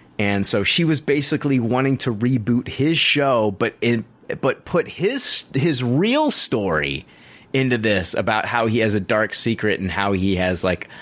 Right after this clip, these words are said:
another family and that he abandoned. And, and so that's kinda like where, like, the first episode ends.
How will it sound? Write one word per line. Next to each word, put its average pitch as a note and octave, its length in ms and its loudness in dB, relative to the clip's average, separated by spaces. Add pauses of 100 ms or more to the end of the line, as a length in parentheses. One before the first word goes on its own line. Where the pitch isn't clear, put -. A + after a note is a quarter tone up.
(180)
another G2 480 2
family E2+ 800 -2 (600)
and F2+ 600 -2 (100)
that G2 180 -2
he F2 120 -4
abandoned. D2+ 880 -2
And, D#2 280 -4 (400)
and F2+ 340 0
so F2 460 0 (360)
that's A2 300 -2
kinda B2 220 0
like A2 180 0
where, A2 100 0
like, G2 300 0
the G2+ 100 0
first A2+ 400 -2
episode G2 720 0
ends. E2+ 600 -2